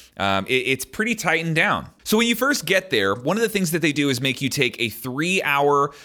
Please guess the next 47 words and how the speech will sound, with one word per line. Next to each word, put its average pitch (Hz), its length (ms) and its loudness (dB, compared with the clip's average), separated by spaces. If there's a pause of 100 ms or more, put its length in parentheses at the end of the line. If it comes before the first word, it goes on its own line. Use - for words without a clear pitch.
(320)
survey, 113 760 0
I 92 80 2
guess 131 200 -4
is 101 140 -6
what 98 120 0
it 95 40 -2
would 90 160 -6
be. 98 160 2
It's 110 100 -2
like 135 100 0
a 131 60 -10
questionnaire, 131 760 0
and 117 100 0
it 139 100 0
is 139 140 0
extremely 156 1200 -2
detailed. 104 580 -2
They 120 120 0
wanna 139 220 0
know 135 140 2
about 120 200 2
all 127 260 2
of 120 100 -6
your, 120 420 0 (580)
um, 107 580 -2
I 117 80 0
mean, 131 160 0
your 131 100 0
childhood, 107 840 0
your, 110 140 2
your 110 200 0
parental 143 560 -2
situation. 98 720 -4
They 92 80 -4
wanna 117 160 0
know 127 100 2
about 120 160 2
your 127 120 -2
siblings. 139 580 -2
They 107 60 0
wanna 120 200 -2
know 127 60 2
about 123 180 2
your 131 80 -2
relationships 131 840 -2
and 104 80 -2
your, 104 260 0